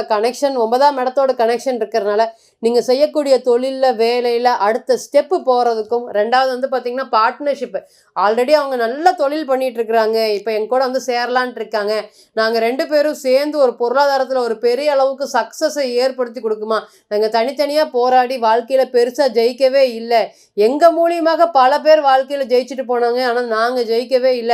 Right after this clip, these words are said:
அதே இடத்துல ஏத்தி விட்ட ஏணியாக அதே இடத்துல இருக்கோம் அப்படின்னு சொல்லி வருத்தப்பட்டுட்டு இருந்த உங்களுக்கு, இனி வரக்கூடிய காலங்கள்ல நீங்க கூட்டாளியாலவும் பார்ட்னர்ஷிப்னாலயும் பண்ணக்கூடிய தொழில்கள்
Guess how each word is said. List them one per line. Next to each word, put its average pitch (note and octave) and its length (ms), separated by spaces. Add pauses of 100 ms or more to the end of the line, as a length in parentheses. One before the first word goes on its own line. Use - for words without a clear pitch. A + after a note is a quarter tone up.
அதே B3 460
இடத்துல C4+ 280 (360)
ஏத்தி D4+ 440
விட்ட C#4 260
ஏணியாக B3 680
அதே A#3+ 260 (120)
இடத்துல A#3+ 300
இருக்கோம் A3+ 280
அப்படின்னு A#3 300
சொல்லி A3+ 140
வருத்தப்பட்டுட்டு A3 640
இருந்த A3 200
உங்களுக்கு, A3+ 480 (360)
இனி C#4+ 300
வரக்கூடிய B3 600
காலங்கள்ல G3+ 680
நீங்க G3+ 240 (100)
கூட்டாளியாலவும் B3 880
பார்ட்னர்ஷிப்னாலயும் A#3 1040
பண்ணக்கூடிய A3 480
தொழில்கள் B3+ 500